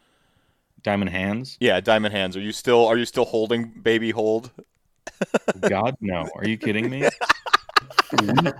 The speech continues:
Speaker 1: one, um, week one, right?
Speaker 2: Yeah.
Speaker 1: Of this, that whole thing starting.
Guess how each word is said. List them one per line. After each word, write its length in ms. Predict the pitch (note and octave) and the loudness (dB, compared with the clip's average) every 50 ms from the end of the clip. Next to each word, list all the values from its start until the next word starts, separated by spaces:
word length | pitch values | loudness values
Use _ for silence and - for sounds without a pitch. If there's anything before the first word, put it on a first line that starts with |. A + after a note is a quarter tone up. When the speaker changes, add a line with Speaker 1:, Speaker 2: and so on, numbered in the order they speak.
| - G#2 | -4 0
Speaker 1:
one, 580 | G#2+ B2+ C#3 C3 A#2+ G#2+ F#2+ F#2 F2+ F2+ F2+ G2 _ _ _ _ _ _ - - _ _ - - - _ _ _ _ _ - | 2 2 2 2 2 2 0 0 -2 -4 -6 -8 _ _ _ _ _ _ -20 -20 _ _ -14 -14 -14 _ _ _ _ _ -2
um, 640 | G3+ G3+ F#3+ F#3+ F#3 F#3 F3+ F3 E2+ E2+ E2+ E2 - - _ _ _ _ - - - - - _ _ _ - | 0 0 2 2 0 0 -2 -4 -6 -8 -8 -10 -12 -14 _ _ _ _ -20 -20 -20 -20 -20 _ _ _ -8
week 260 | - G#2 C#3 C#3+ C3+ | -4 -2 -2 -2 -2
one, 500 | G#2 G2+ A2 G#2+ F2 D#2 D2+ D#2 F2+ G2+ _ _ | 0 0 0 0 0 -2 -6 -10 -14 -16 _ _
right? 300 | - E2 E2 D#2+ F2 F2+ - _ - | -10 -8 -6 -6 -8 -10 -14 _ -2
Speaker 2:
Yeah. 240 | - C3 G#2+ G2 G2+ | 0 2 2 2 2
Speaker 1:
Of 160 | - F2 E2 | -2 -6 -10
this, 200 | F2 E2+ - - - _ - - - | -12 -12 -10 -12 -16 _ -16 -12 -8
that 160 | F2 E2+ E2 | -6 -4 -2
whole 180 | F#2 F#2 F#2 F2+ | -2 -2 -2 -2
thing 200 | G2 F#2 F2+ F2 | -4 -6 -8 -8
starting. 440 | - - F2+ F2 F2 F2+ G2 A2+ | -6 -6 -4 -4 -4 -4 -6 -8